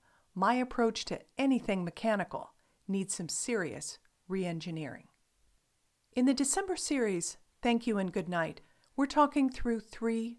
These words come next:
simple questions. What would you like to cultivate? What would you like to release? And what needs to be re-engineered?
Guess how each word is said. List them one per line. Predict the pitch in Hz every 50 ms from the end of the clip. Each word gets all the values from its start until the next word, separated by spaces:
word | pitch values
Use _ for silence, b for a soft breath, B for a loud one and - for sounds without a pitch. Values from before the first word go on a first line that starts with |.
| _ _
simple | - - - 220 202 - 196 185
questions. | - - 180 147 151 - - - 127 - - - - - - - _ _ _ _ _ _ _ _ _ _ _ _ _ _
What | - 214 214 -
would | 254 - -
you | 233
like | 214 208 214 208
to | - -
cultivate? | - - - 240 233 - - 214 220 208 214 202 - - _ _ _ _ _ _ _ _
What | - 180 180 -
would | 220 190 -
you | 202
like | 196 190 190 190 190
to | - -
release? | 175 185 180 185 233 269 262 185 - - - - - - _ _ _ _ _ _ _
And | - 226 220 208
what | 240 262 262 254
needs | 233 226 220 220 208 202 -
to | - - 196
be | 190 196 196
re-engineered? | 170 190 185 170 170 165 165 160 170 170 165 151 131 113 - -